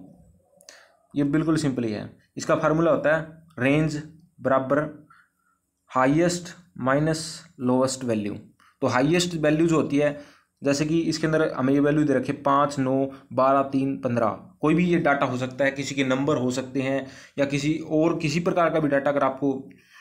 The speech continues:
दे दिया जाए व्यक्तिगत श्रेणी, यानी कि इंडिविजुअल सीरीज के अंदर,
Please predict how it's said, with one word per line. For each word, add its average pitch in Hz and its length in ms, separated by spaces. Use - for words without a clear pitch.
दे 135 200
दिया 131 160
जाए 127 160
व्यक्तिगत 151 420
श्रेणी, 123 380
यानी 135 180
कि 170 80
इंडिविजुअल 170 600
सीरीज 143 360
के 131 100
अंदर, 110 140